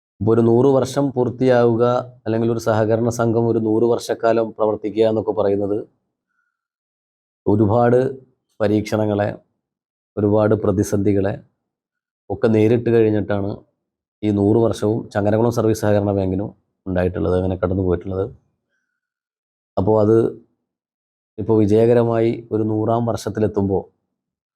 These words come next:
ചൂണ്ടിക്കാണിക്കാൻ കഴിയുന്ന ഒരുപാട് നല്ല, ഒരുപാട് പദ്ധതികളും, ഏഹ്, ഒരുപാട് നല്ല പ്രവർത്തനങ്ങളൊക്കെ കാഴ്ചവെച്ചാണ് ഞങ്ങൾ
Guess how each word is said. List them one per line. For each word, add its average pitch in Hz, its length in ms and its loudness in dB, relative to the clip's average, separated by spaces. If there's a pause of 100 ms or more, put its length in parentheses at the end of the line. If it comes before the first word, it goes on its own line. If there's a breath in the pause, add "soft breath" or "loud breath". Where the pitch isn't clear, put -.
(840)
ചൂണ്ടിക്കാണിക്കാൻ 120 720 4
കഴിയുന്ന 117 320 2 (560)
ഒരുപാട് 110 320 2 (100)
നല്ല, 107 180 2 (560)
ഒരുപാട് 101 380 2 (300)
പദ്ധതികളും, 101 600 0 (1600)
ഏഹ്, 98 340 2 (680)
ഒരുപാട് 110 360 4
നല്ല 110 160 2 (100)
പ്രവർത്തനങ്ങളൊക്കെ 107 680 0
കാഴ്ചവെച്ചാണ് 95 580 -2 (180)
ഞങ്ങൾ 101 140 -8